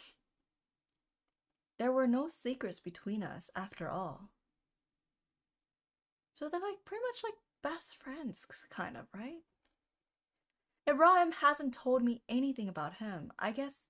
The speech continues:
he hasn't confessed his feelings to her yet. Such a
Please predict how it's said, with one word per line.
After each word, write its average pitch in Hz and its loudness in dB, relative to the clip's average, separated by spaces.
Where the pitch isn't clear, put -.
he 247 -2
hasn't 247 -4
confessed 226 -6
his 202 -8
feelings 262 -4
to 160 -6
her 175 -8
yet. 131 -12
Such - -4
a 427 -6